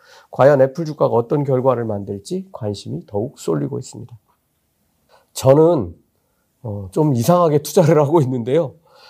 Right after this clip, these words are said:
어, 저 뭘 가지고 있는지 여러분들 대략 아시잖아요. 어, 여러분들이 아시는 종목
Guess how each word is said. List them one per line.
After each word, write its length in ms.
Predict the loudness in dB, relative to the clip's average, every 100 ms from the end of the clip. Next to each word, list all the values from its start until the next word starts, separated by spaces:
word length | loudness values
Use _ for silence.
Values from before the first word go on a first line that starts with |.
| -20 _ -4
어, 340 | -2 0 -2
저 140 | -2 0
뭘 160 | 4
가지고 240 | 4 2 0
있는지 260 | -4 -2
여러분들 500 | -2 -2 -2 -6 -4
대략 240 | 2 2 2
아시잖아요. 640 | -2 -2 -2 -2 -4 -8 _ -10
어, 100 | -6
여러분들이 520 | -2 -2 -2 -4 -2
아시는 420 | 0 0 0 0
종목 600 | 0 0 0 0 -2 -4